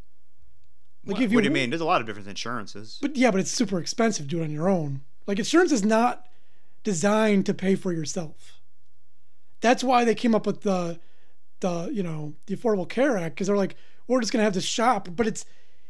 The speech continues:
Speaker 1: it didn't work out the way they, they really wanted to.
Speaker 2: Nah, nothing ever does.
Speaker 1: Because there's too many, because it's not universal. If you made it where everyone has to go to this place and shop around,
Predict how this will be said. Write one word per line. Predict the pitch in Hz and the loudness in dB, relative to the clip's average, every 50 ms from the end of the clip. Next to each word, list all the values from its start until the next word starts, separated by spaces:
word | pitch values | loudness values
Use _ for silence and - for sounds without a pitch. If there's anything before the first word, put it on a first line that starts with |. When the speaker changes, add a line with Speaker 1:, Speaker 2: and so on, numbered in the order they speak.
| - | -6
Speaker 1:
it | - 190 | 2 4
didn't | 294 302 277 214 | 6 6 6 6
work | 240 233 226 233 | 4 4 4 4
out | 214 220 | 4 4
the | 202 190 | 4 2
way | 190 190 | 2 4
they, | 185 190 226 311 320 185 | 4 2 2 0 -2 -2
they | 151 196 185 | 0 0 2
really | 185 202 190 | 2 2 2
wanted | 175 156 180 185 190 180 165 101 | 2 2 0 0 0 0 -2 -4
to. | 104 104 | -4 -4
Speaker 2:
Nah, | 101 104 107 107 | -4 -4 -4 -4
nothing | 104 101 101 98 107 104 | -6 -6 -8 -8 -8 -8
ever | 104 104 113 | -8 -8 -8
does. | 110 104 - | -6 -4 0
Speaker 1:
Because | 233 220 254 | 4 4 4
there's | 233 202 - | 4 4 6
too | - - | 8 8
many, | 269 285 262 | 8 8 6
because | 285 247 262 254 214 | 2 0 0 2 2
it's | 196 - - | 0 0 2
not | 247 240 247 233 226 | 2 4 4 4 2
universal. | 226 226 202 165 180 214 226 208 - - 160 | 2 2 2 4 4 4 4 4 2 -2 -4
If | 147 | -2
you | 170 240 | 2 4
made | 269 285 285 | 4 4 4
it | 285 262 | 4 4
where | 240 233 226 214 202 175 - - - - - - - - - | 2 4 4 4 2 2 -2 -4 -8 -10 -10 -10 -8 -4 2
everyone | 247 254 269 240 269 262 247 | 4 6 6 6 6 6 6
has | 226 233 226 220 | 6 4 2 2
to | - | 0
go | 196 156 214 214 214 | 0 4 4 6 6
to | 208 | 6
this | 202 208 196 202 | 4 4 2 0
place | - - 220 208 208 208 208 | 0 2 4 4 4 2 2
and | 196 185 | -2 -4
shop | - - - 202 190 185 - | -4 0 0 2 2 2 0
around, | 170 175 196 214 202 180 170 160 151 139 | 0 2 2 2 2 2 0 -2 -4 -6